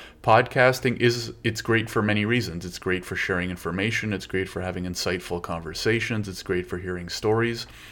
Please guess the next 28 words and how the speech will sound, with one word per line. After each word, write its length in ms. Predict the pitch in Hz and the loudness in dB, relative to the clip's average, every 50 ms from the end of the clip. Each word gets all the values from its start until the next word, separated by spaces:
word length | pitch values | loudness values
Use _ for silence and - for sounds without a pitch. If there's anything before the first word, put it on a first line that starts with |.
| - - - - | -20 -20 -6 -4
It's 160 | - 110 - | -4 0 4
also 360 | 131 123 143 147 - 202 180 135 | 4 4 4 6 6 4 4 4
great 400 | 107 104 98 98 98 104 110 - - - - - - - | 2 0 2 2 2 2 0 -6 -12 -20 -20 -20 -10 -8
to 80 | - 101 | -8 -6
tap 320 | - - 95 95 92 - | -2 -2 -2 -2 -2 -2
into 200 | 90 92 92 - | -2 -2 0 -2
other 220 | 87 87 90 92 | -2 -2 -4 -4
people's 400 | 90 - 98 92 - 85 85 82 | -4 -4 -8 -8 -8 -8 -8 -6
networks, 640 | 87 92 95 - 95 95 92 92 - - - - - - - - - - - - - - - - | -4 -4 -4 -2 0 0 0 0 -2 -6 -8 -10 -10 -12 -16 -20 -20 -20 -20 -20 -20 -14 -12 -2
going 320 | 107 - 117 107 110 107 104 | 4 6 8 8 8 6 4
both 320 | 107 101 98 95 92 - | 4 4 4 4 2 -2
ways, 420 | - 92 87 80 - - - - - | -4 -2 -2 -2 -4 -6 -8 -6 -4
right? 220 | 92 92 98 - | -2 -2 -2 -2
So 160 | - - 101 | -2 -2 -2
the 100 | 87 90 | -2 -4
guest 540 | 85 85 - 92 95 110 110 - - - - | -6 -4 0 2 2 2 2 0 -4 -4 -6
gets 220 | - 92 87 - | -6 -6 -6 -6
to 100 | - - | -8 -10
tap 380 | 95 - - 90 87 87 - - | -8 -4 -4 -4 -4 -4 -4 -8
into 140 | 90 87 - | -8 -8 -8
the 120 | - 85 | -8 -6
host's 460 | - 113 117 131 131 - - - - | -2 -2 -2 -2 -2 -4 -8 -8 -4
network, 480 | 113 113 - - 120 123 135 143 - - | -2 -2 -2 -2 -2 -2 -2 -2 -4 -4
of 160 | 92 - - | -6 -6 -4
course, 400 | - - 107 107 127 127 - - | -2 0 2 2 2 0 -2 -2
and, 120 | 98 92 - | -4 -2 -2
and 200 | - 95 92 95 | -2 -4 -2 -2
listeners, 540 | 95 107 110 - 131 131 139 160 180 185 - | -2 -2 -2 -2 -2 -2 -2 -2 -4 -6 -8